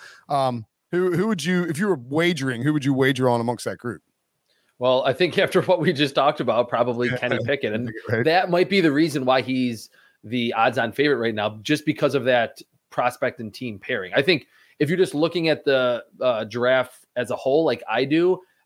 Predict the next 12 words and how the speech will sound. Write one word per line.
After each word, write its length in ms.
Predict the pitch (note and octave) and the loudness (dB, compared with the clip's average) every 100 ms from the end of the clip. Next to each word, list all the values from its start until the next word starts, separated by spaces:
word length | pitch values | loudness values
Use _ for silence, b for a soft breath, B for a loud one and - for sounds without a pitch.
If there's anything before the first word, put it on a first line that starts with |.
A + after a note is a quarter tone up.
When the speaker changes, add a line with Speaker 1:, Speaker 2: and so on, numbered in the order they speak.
| - | -2
Speaker 2:
I 120 | D3 | -2
think 340 | D#3 D#3 C3 - | 0 -4 -4 -4
in 100 | C#3 | -2
a, 220 | B2+ A#2+ | -2 -4
a 140 | A#2+ A#2+ | -6 -4
normal 300 | B2+ D3 D3 | 0 0 0
situation 600 | D#3 C3 C3+ C#3 C3+ C#3 | -2 -2 0 2 0 -2
when 320 | B2+ A#2 A2+ - _ | 0 0 -4 -12 _
there 180 | B2 B2+ | 0 0
wouldn't 280 | A#2 C3 B2+ | 4 2 2
be 240 | C3 A2+ | 0 0
th-, 200 | G#2 A#2 | -4 -12